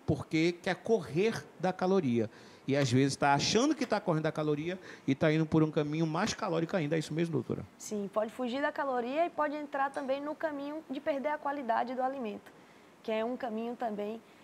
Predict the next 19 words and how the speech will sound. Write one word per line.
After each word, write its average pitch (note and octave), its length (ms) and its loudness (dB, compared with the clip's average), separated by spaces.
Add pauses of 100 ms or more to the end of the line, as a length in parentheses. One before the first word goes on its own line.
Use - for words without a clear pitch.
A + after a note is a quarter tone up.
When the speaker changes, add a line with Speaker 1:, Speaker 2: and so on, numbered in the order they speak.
Speaker 2:
que B3 100 -10
pouca D4+ 460 2
gente B3 220 -2
se - 100 -2
atenta B3+ 440 0
a A#3 60 0
isso, - 300 -6 (140)
se - 120 -12
pega A#3 280 2
muita C#4 260 -2
caloria, C4 460 -2
mas D4 180 -6
esquece C#4 300 -8
de C4+ 60 -6
olhar C4+ 200 0
a C4+ 40 -2
qualidade A3+ 600 -2
daquele A#3+ 260 -4
alimento. A#3+ 400 -6